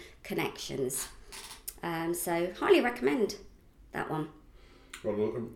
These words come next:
Speaker 2: uh, I attended another business event locally. This was just after we recorded the last about
Speaker 1: Mm.
Speaker 2: magazine-style podcast, which is what I call these ones when we're together.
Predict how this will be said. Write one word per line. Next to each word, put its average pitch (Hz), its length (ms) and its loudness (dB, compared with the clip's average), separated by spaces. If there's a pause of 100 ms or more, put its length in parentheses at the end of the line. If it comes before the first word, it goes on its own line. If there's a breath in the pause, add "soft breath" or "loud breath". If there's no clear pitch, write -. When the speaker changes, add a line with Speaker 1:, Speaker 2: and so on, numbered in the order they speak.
(100)
Speaker 2:
uh, 110 100 -2 (180)
I 139 60 10
attended 113 440 4
another 120 440 4 (220)
business 92 360 -4
event 92 280 -6
locally. 107 380 -2
This 92 160 -8
was 98 100 -8
just 101 280 -4
after 98 460 -2
we 92 340 -6
recorded 95 440 -2
the 95 60 -6
last 107 380 -2
about 85 260 -6
Speaker 1:
Mm. 214 180 6 (560)
Speaker 2:
magazine-style 104 840 0 (280)
podcast, 107 500 -2
which 98 120 -8
is 90 100 -8
what 92 140 -6
I 95 40 -6
call 95 160 -8
these 87 260 4
ones 87 220 2
when 87 120 -2
we're 87 80 -2
together. 92 440 -4